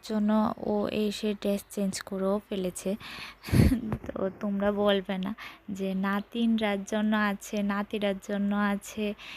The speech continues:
কিন্তু নাতিন জামাইরা কেন সেম না, এর জন্য বলে দিলাম। আর দেখো, এখানে আমার মা, কাকিরা, জেঠমণিরা আছে। আহ, আর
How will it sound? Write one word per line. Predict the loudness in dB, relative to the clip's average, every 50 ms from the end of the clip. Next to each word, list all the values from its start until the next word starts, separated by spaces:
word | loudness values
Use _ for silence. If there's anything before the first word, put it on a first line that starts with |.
| -12 -12 -14 -14 _ -10
কিন্তু | -6 -4 -4 -4 -4 -4 -4 -2
নাতিন | 0 2 2 0 0 0 0 2 2
জামাইরা | 4 4 4 4 4 4 4 6 4 4 4 0 -2 -8 _ -12
কেন | -8 -6 -4 -2 -2 -2
সেম | -2 -2 0 0 0 0
না, | 0 -2 -4 -6 -8 -10 _ -18 -8 -4
এর | -2 -2 0
জন্য | 2 2 2 4
বলে | 4 4 4 4 2 2
দিলাম। | 0 -2 -2 -4 -6 -8 -12 -20 -20 -20 -20 -20 -18 -20 -20 -18 -18 -20 -18 -16 -16 -16 -14 -14 -8
আর | -6 -4 -2 0 0 0
দেখো, | 0 0 0 0 0 -2 -4 -4
এখানে | -2 -2 -2 -4 -2 -4 -2 -2 0
আমার | 0 0 0 0 0 0
মা, | 0 0 0 0 0 -2 -2 -4
কাকিরা, | -4 -6 -6 -6 -6 -4 -2 -2 -2
জেঠমণিরা | -2 -2 -2 -4 -4 -4 -6 -4 -2 -2 -2 0 0 0 0 0
আছে। | -2 -4 -6 -6 -6 -6 -6 -8 -8 -8 -6 -6 -6 -6 -8 -10 -10 -6
আহ, | -4 -4 -2 -2 -4 -4 -6 -8 _ -12 -12 -6 -2
আর | 0 2 4 4 4 4 4 4 2 2